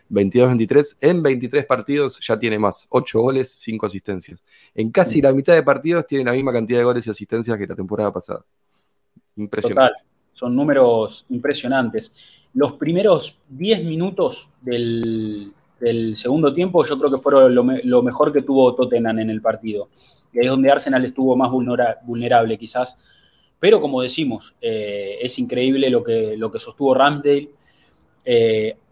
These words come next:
Speaker 2: está esta tapada de, con el pie a Sessegnon,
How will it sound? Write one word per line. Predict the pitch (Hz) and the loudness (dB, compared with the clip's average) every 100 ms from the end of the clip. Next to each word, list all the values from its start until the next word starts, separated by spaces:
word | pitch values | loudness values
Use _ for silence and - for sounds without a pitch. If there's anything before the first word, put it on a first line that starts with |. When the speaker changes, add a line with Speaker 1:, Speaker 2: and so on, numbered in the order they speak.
| _ - _ _ _ | _ -20 _ _ _
Speaker 2:
está | 139 123 156 160 | -14 -2 2 2
esta | 165 123 | 2 -2
tapada | 110 131 135 139 127 | 0 4 6 6 6
de, | 110 107 101 101 98 | 4 0 -4 -8 -6
con | 110 | -4
el | 113 110 | -4 -2
pie | 131 143 156 | 2 2 2
a | 117 | -4
Sessegnon, | - 110 113 120 139 165 | -10 -12 -6 -2 -2 -4